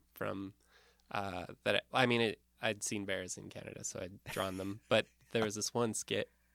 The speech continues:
Speaker 1: where it was called Six Gun Justice, where, um, Eugene Levy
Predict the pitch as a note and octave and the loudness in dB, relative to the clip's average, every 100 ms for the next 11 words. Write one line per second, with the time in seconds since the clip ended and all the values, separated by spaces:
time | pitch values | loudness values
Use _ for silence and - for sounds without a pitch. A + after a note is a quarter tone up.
0 | - A2 G2 F#2+ F#2+ - _ _ _ G2+ | -12 -6 -4 -4 -6 -10 _ _ _ -10
1 | - G#2 - - - - G#2+ G2+ G2 - | -4 -2 -2 -4 -4 -2 -4 -4 -6 -8
2 | - - - - - G2 G2+ G2 G2 - | -6 -8 -8 -8 -8 -8 -6 -6 -10 -14
3 | _ _ _ _ _ _ G#2 G2 F#2+ F#2+ | _ _ _ _ _ _ -12 -10 -10 -12
4 | G#2 A#2 - - G#2+ A2 G#2 G#2 G#2 G2+ | -12 -14 -10 -6 -2 0 0 -2 -4 -6
5 | G2+ G2+ | -8 -10